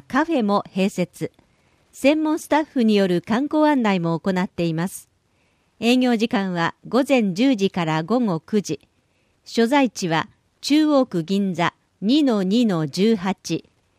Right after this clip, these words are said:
ティーエイチ銀座ビル。最寄り駅は有楽町駅です。電話零三六二二八の七一七七番です。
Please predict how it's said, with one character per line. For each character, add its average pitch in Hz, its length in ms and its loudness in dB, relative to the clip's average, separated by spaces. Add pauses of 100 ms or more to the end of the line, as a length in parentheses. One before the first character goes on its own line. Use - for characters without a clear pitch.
(220)
テ 254 80 0
ィ 294 200 2
ー - 20 0
エ 269 100 4
イ 220 80 0
チ 160 240 -6
銀 214 320 0
座 190 140 0
ビ 180 120 -2
ル。 156 160 -8 (800)
最 220 140 2
寄 294 140 4
り 285 140 2
駅 220 280 -2
は 160 200 -2 (160)
有 226 200 0
楽 311 220 -2
町 269 260 2
駅 185 240 0
で 165 160 0
す。 - 240 -14 (800)
電 214 300 0
話 202 240 2
零 196 240 0
三 220 420 -2 (320)
六 302 380 0
二 294 240 2
二 226 280 2
八 220 360 -6
の 170 220 -4 (360)
七 240 360 0
一 190 420 -2 (160)
七 220 320 2
七 285 320 2
番 175 260 0
で 156 140 -2
す。 - 220 -10